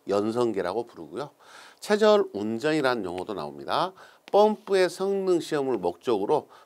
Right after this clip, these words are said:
토출 측의 밸브를 닫은 상태에서 펌프를 운전하는 것을 말합니다. 체절 운전이라는 것은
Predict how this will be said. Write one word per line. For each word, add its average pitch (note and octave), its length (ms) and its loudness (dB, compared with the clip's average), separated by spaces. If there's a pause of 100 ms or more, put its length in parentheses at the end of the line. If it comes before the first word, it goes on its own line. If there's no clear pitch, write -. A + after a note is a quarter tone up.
토출 A3+ 600 2
측의 C3 300 0
밸브를 G#2 600 -2
닫은 E3+ 400 0
상태에서 D#3 520 -4
펌프를 D3+ 420 -4
운전하는 A2+ 500 0
것을 G#2 200 -2
말합니다. E2 440 -4 (440)
체절 G#3 400 2
운전이라는 A2 540 -2
것은 C#3 320 -6